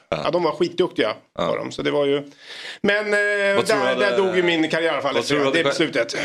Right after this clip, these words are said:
Speaker 1: ja, vad tror du hade skett om du hade fortsatt då?
Speaker 2: Nej, men ingenting, alltså, jag hade slutat, liksom, jag var sjutton också, så
Speaker 1: <laughs> Ja.
Speaker 2: Men det är lite så, han gick till en annan klubb i Norrköping och där gick det inte alls lika bra, hade ingen självförtroende och allt.
Speaker 1: Nej.
Speaker 2: Ja, men det vart, eh, jättedåligt. Och jag menar, det är mycket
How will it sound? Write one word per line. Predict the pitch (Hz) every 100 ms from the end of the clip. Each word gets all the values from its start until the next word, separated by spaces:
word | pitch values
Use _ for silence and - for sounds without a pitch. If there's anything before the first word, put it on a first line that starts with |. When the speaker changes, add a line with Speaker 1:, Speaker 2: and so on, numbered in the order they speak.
| 110
Speaker 1:
ja, | 127
vad | 147
tror | 143
du | 135
hade | 120
skett | 127
om | 117
du |
hade | 110
fortsatt | 104 98 117
då? | - -
Speaker 2:
Nej, | 170 160 151
men |
ingenting, | 143 139 151 139
alltså, | 113 139
jag | 131
hade | 127
slutat, | 135 165 139 - 185 180
liksom, | 151 131
jag | 127
var | 127
sjutton | - - 196
också, | 359 123 113 - 269
så | 180 247 180 165 165 135 120 - 185
Speaker 1:
<laughs> | 175
Ja. | 180 170
Speaker 2:
Men | 190
det |
är | 202
lite | 190
så, | 185
han | 185
gick | 180
till | 185
en | 175
annan | 180 175
klubb | 175 160
i |
Norrköping | 160 147 156 143 151
och | 151
där | 156
gick | 151
det | 156
inte | 139
alls | 147 147
lika | 139 135
bra, | 131
hade | 135 139
ingen | 135
självförtroende | 147 127 123 139 127 131 127
och | 127 127
allt. | 120 117
Speaker 1:
Nej. | -
Speaker 2:
Ja, | 143
men | 151
det | 147
vart, | 143 143
eh, | 135 131
jättedåligt. | 135 139 131 135 123 147
Och |
jag | 151
menar, | 151 147
det | 151
är | 170
mycket | 170 147 139